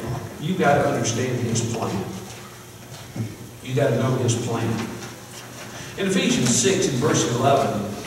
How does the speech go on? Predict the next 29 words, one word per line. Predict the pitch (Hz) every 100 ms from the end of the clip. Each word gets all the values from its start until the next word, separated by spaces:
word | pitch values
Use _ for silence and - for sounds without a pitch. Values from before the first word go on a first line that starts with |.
| - - - - - - -
the | 139
Apostle | 139 180 - -
Paul | - 156 151
says, | - 147
"Put | - 160
on | 147 131
the | 120
whole | 147 143
armor | 135 123
of | 113
God | 143 135 117
that | 113
you | 143
may | 131 127
be |
able | 117 113
to | 110 110
withstand | 107 - 147 139 117 110 113 - -
the | 113
wiles | 107 107 117 - 92 78 87 - -
of | - -
Satan." | - - - - - - - - - - -
The |
wiles, | 110 120 117 - - -
the | -
schemes | - - - 190 190 139 123 110 - - - -
of | -
Satan. | - - 110 - -
Satan | - 185 185